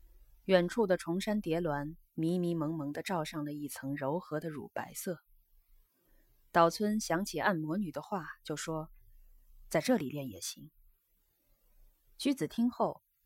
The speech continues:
站起来往家里挂电话，叫家里人把长歌的本子连同替换的衣裳一起拿来。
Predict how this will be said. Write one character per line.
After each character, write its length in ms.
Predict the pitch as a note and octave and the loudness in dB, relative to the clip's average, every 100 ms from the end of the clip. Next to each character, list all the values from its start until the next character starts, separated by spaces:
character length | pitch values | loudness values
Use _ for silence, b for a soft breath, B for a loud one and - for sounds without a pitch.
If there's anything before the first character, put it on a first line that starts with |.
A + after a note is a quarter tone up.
| _ | _
站 220 | - F#3+ | 4 6
起 140 | E3 D3 | 4 0
来 280 | C#3 D3 E3 | 0 0 -2
往 160 | E3 | -4
家 160 | D3+ F3+ | 0 -2
里 120 | D3+ | -2
挂 180 | - E3+ | -6 -8
电 180 | F3+ D#3+ | -6 -6
话， 220 | - F#3 - - - - - - - | -6 -8 -10 -20 -20 -20 -20 -20 -20
叫 200 | - G3 | 4 6
家 200 | E3+ G3 | 6 4
里 120 | F#3 D3+ | 2 2
人 280 | C#3+ D#3+ | 2 0
把 140 | F3+ C#3+ | 0 0
长 320 | - D3 F3 | 0 -4 -2
歌 120 | A3 | 0
的 80 | A#3 | 0
本 280 | - A#2+ - | -2 -6 -10
子 260 | - D#3 - _ _ | -10 -10 -12 _ _
连 240 | D#3+ D#3+ | 2 2
同 180 | - D#3+ | 2 -4
替 200 | E3+ G3 | -2 -2
换 200 | D#3+ E3+ | -2 -2
的 80 | D3+ | -2
衣 200 | F3+ G#3+ | -4 -4
裳 260 | - A#2 - - - | -4 -10 -14 -20 -8
一 120 | F#3 | -6
起 200 | D#3 - | -4 -8
拿 220 | C#3 B2 | -8 -8
来。 180 | D#3 E3 | -8 -8